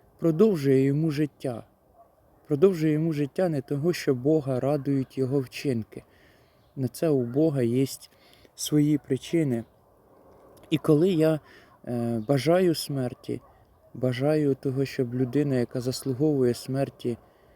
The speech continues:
не жила, я засуджую рішення Бога. Я засуджую рішення Боже, яке, на мій погляд, на погляд мого серця, не є правдивим. В такі моменти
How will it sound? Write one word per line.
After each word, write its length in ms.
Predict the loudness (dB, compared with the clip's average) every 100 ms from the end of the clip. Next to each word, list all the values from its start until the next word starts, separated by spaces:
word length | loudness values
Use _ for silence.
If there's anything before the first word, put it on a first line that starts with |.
| _ -10
не 180 | -2 0
жила, 520 | 2 2 4 2 0 -4 -14 _ _ _ _ _ _ _ _ _
я 360 | 0 4 4 2
засуджую 840 | -2 -2 -2 -2 -2 -2 2 4 4
рішення 540 | 2 -2 -2 -2 -2
Бога. 500 | -2 0 0 0 -6 -20 _ _ _ _ -4
Я 140 | 0
засуджую 720 | 2 0 0 -2 0 2 4 2 -8 -20 _
рішення 560 | -2 0 0 0 2 0
Боже, 500 | 2 2 2 2 0
яке, 440 | 0 0 0 0 -2 _ _ _ _ _ _ _ _ _ _ 0
на 140 | 4
мій 260 | 6 6 4 2
погляд, 400 | 0 2 2 0
на 120 | -2 -6
погляд 440 | -2 0 0 -2
мого 200 | -2 -2
серця, 480 | -4 -6 -8 -6 -4
не 160 | -2
є 220 | 0 0 0
правдивим. 760 | -2 -8 -6 -2 0 -2 -6 -12 -20 _ -20 -20 _ -20 _ -8
В 60 |
такі 300 | -4 0 2
моменти 640 | 2 2 0 -2 0 0